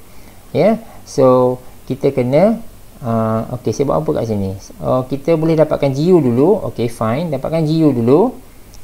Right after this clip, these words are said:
Dapatkan G U, iaitu eksponen dua U.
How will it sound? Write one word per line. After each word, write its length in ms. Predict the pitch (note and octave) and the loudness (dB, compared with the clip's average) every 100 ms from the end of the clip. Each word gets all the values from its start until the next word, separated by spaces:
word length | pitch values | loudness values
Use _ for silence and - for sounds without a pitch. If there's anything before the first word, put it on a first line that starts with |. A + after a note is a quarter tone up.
| - - - | -18 -14 -8
Dapatkan 240 | A#2+ C#3+ C3+ | -4 -2 -2
G 240 | A#2 A2+ C3+ | 0 2 2
U, 240 | F#3 A3+ - - - | 2 -2 -8 -16 -8
iaitu 480 | A2 A#2 - C#3 - | -6 -6 0 2 2
eksponen 560 | B2 - C3 B2+ C3 B2+ | -4 -2 -2 0 -2 -2
dua 320 | A#2+ A#2 A2 G#2 C#3 | 0 2 2 4 4
U. 240 | G#3+ | 4